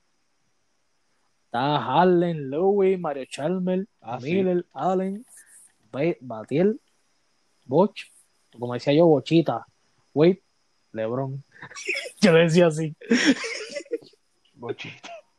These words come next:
Speaker 2: Bochita. Rachel Lewis.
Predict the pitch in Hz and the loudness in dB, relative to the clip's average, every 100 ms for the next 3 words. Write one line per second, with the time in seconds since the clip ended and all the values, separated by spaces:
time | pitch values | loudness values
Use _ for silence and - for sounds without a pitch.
0 | _ _ _ _ _ - 110 113 123 165 | _ _ _ _ _ -18 -8 -8 -6 0
1 | 170 156 - 190 - - - - _ _ | 0 0 4 4 4 -18 -16 -18 _ _
2 | _ _ - _ _ _ _ _ _ _ | _ _ -20 _ _ _ _ _ _ _
3 | _ _ - 131 127 143 123 117 151 170 | _ _ -12 -10 -8 -6 -6 -4 0 2
4 | 170 165 - | 0 -2 -10